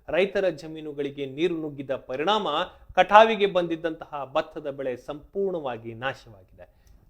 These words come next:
ಈ ಘಟನೆಯಿಂದಾಗಿ ರೈತರು ತೀವ್ರ ಸಂಕಷ್ಟಕ್ಕೆ ಸಿಲುಕಿದ್ದು, ಸರ್ಕಾರ ಕೂಡಲೇ ಪರಿಹಾರ ನೀಡಬೇಕು ಅಂತ ಒತ್ತಾಯಿಸ್ತಾ ಇದ್ದಾರೆ.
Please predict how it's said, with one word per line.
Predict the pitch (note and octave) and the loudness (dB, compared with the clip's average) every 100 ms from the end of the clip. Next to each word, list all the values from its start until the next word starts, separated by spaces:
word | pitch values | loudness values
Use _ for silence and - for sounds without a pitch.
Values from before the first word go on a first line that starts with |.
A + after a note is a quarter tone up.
| - | -4
ಈ | F#3+ G3+ | 0 2
ಘಟನೆಯಿಂದಾಗಿ | E3 D#3+ D#3 D3 C#3 C3+ C#3 C#3+ | 0 -2 -6 -8 -4 -4 -2 0
ರೈತರು | C3+ C3+ C#3 | 0 -2 -10
ತೀವ್ರ | B2+ D3+ D3 | -10 -8 -8
ಸಂಕಷ್ಟಕ್ಕೆ | B2 C#3+ C#3 D#3+ - C#3+ B2 | -8 -12 -10 -10 -10 -16 -14
ಸಿಲುಕಿದ್ದು, | B2+ B2 C#3 D#3 C3 - _ _ | -14 -12 -8 -6 -6 -6 _ _
ಸರ್ಕಾರ | D3 - F#3+ F#3+ | -8 0 4 6
ಕೂಡಲೇ | F3+ F3 F3 E3+ | 6 2 2 2
ಪರಿಹಾರ | D#3+ D#3 D3+ D#3 | 0 -2 -2 -2
ನೀಡಬೇಕು | D3+ D3 C#3 C3+ - C3 | -4 -6 -6 -8 -8 -12
ಅಂತ | C3+ | -10
ಒತ್ತಾಯಿಸ್ತಾ | A2+ B2+ - C3 G2+ - | -8 -6 -6 -8 -10 -18
ಇದ್ದಾರೆ. | - F2 G2 | -20 -20 -20